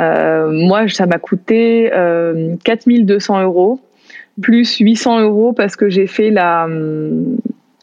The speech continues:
la, le laser sur la cicatrice. Pendant, c'est un, c'est un procédé, hein, qui se fait, euh, de plus en plus apparemment. Euh, pendant l'opération, une fois qu'on te suture,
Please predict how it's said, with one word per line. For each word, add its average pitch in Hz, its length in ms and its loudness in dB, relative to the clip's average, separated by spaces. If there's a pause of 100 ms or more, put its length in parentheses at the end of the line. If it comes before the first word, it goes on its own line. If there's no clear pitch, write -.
(340)
la, 170 840 -2 (380)
le 160 180 2
laser 180 500 -2 (280)
sur - 220 -2
la 175 100 0
cicatrice. 190 680 -2 (160)
Pendant, 214 320 0
c'est 196 140 -4
un, 180 400 0 (340)
c'est - 160 -6
un 170 160 0
procédé, 185 480 0
hein, 170 140 -2
qui 165 160 -4
se - 120 -10
fait, 175 200 2
euh, 156 220 0 (520)
de 160 120 0
plus 185 180 0
en 170 100 0
plus - 240 -2
apparemment. 175 400 0 (540)
Euh, 180 220 2 (120)
pendant 226 400 2
l'opération, 196 800 0
une 233 100 4
fois 208 140 -2
qu'on 196 140 -2
te 180 120 0
suture, - 1080 -2